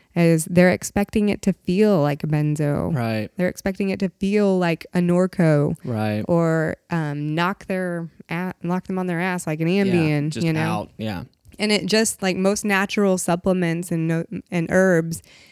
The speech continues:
Speaker 1: it just does not work that way.
Speaker 2: Sure.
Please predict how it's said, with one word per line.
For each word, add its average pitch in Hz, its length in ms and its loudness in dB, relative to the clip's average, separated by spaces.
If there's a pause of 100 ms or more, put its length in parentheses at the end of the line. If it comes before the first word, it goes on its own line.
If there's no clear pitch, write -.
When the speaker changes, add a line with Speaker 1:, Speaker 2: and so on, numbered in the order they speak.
(160)
Speaker 1:
it 165 80 -4
just 170 360 2
does 160 220 4
not 156 380 0
work 151 300 -2
that - 220 -2
way. 151 340 -2 (100)
Speaker 2:
Sure. 123 320 -2